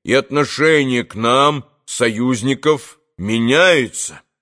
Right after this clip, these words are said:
Я лично замечаю, что между нами и союзниками пробежала кошка.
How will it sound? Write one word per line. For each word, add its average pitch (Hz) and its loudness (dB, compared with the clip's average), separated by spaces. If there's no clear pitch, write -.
Я 123 2
лично 131 -4
замечаю, 127 0
что 117 0
между 117 -2
нами 127 2
и 151 -2
союзниками 139 0
пробежала 120 2
кошка. 110 -4